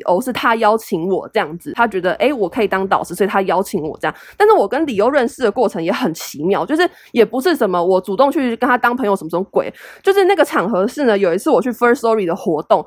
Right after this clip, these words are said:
然后我那天就是睡到下午，而且我肚子超饿，因为我整天都，都没吃东西嘛，我睡到下午，然后我就想说，好，我要去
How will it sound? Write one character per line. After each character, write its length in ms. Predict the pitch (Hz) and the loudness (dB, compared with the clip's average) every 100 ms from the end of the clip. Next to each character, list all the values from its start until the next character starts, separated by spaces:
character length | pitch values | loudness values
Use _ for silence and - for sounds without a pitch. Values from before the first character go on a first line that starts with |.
| - - | -8 -4
然 140 | 247 | 2
后 40 | 330 | 4
我 120 | 262 | 2
那 100 | 196 | 0
天 140 | 254 | -4
就 80 | 269 | -4
是 80 | 262 | -6
睡 180 | 254 254 | 0 2
到 100 | 220 | 4
下 400 | - - - 165 | 0 -2 0 0
午， 160 | 156 135 | -4 -4
而 40 | |
且 80 | - | 0
我 140 | 233 | 0
肚 160 | 175 247 | 0 -6
子 80 | 175 | -6
超 380 | - - 190 180 | -10 -2 0 2
饿， 160 | 220 | 0
因 100 | 202 | 0
为 0 | |
我 100 | 294 | 0
整 160 | - 175 | 0 -2
天 80 | 214 | 0
都， 120 | 233 | 0
都 120 | 240 | 0
没 160 | 233 175 | -2 -2
吃 140 | - | -4
东 180 | 190 190 | -2 -2
西 80 | 196 | -4
嘛， 80 | |
我 80 | 143 | -6
睡 140 | 202 240 | 0 0
到 80 | |
下 320 | 202 - 202 - | 0 0 -2 -2
午， 160 | 110 - - - | -12 -18 -20 -2
然 80 | 254 | 2
后 20 | |
我 60 | 330 | 2
就 80 | 339 | 2
想 180 | 277 | 0
说， 100 | 226 | 2
好， 260 | 240 - 160 | 0 2 -2
我 180 | 180 170 | 0 0
要 80 | 214 | 2
去 160 | 294 | 0